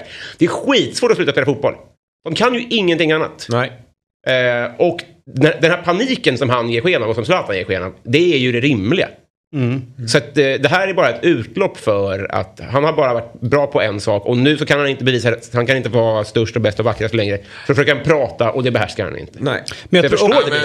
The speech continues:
Speaker 2: Men,
Speaker 3: men jag,
Speaker 2: jättebra
Speaker 3: men jag,
Speaker 2: analys. Och det är
Speaker 3: ja.
Speaker 2: också, Ronaldo har ju, har ju drivits av att, som du säger, spela och göra mål. Och när de kickarna försvinner,
Speaker 1: Mm.
Speaker 2: jag får inte spe-, jag får inte göra mål och jag får inte spela,
Speaker 1: Nej.
Speaker 2: då, då är det ju panik.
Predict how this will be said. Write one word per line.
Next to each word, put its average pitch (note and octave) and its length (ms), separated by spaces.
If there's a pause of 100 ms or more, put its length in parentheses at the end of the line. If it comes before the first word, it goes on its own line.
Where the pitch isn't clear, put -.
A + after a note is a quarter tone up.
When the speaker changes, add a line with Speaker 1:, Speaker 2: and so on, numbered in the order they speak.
Speaker 2:
Men, - 0
Speaker 3:
men G3 100
jag, G3 80
Speaker 2:
jättebra G#3 220
Speaker 3:
men F3 100
jag, - 80
Speaker 2:
analys. D#3 320
Och D#3+ 80
det D#3 60
är D#3 40
Speaker 3:
ja. D#3+ 40
Speaker 2:
också, D#3+ 160
Ronaldo D#3+ 380
har E3 60
ju, D3+ 120
har D3 180
ju D3 140
drivits D#3 600
av C3 200
att, - 260
som C3+ 180
du C#3 120
säger, C#3 260
spela B2 600
och A2 240
göra B2+ 260
mål. A#2+ 280
Och - 140
när B2 100
de D3+ 260
kickarna A#2+ 400
försvinner, C#3 560
Speaker 1:
Mm. A2 140
Speaker 2:
jag A#2+ 160
får F3 100
inte D3 120
spe-, A#2 380
jag C#3+ 120
får E3+ 100
inte B2+ 120
göra E3+ 100
mål D#3 220
och E3+ 60 (100)
jag E3+ 80
får F#3+ 80
inte C3+ 120
spela, C3 460
Speaker 1:
Nej. A#2 100
Speaker 2:
då, G#2+ 60
då G#2+ 140
är D#3 40
det F#3+ 60
ju C#3 100
panik. C3 600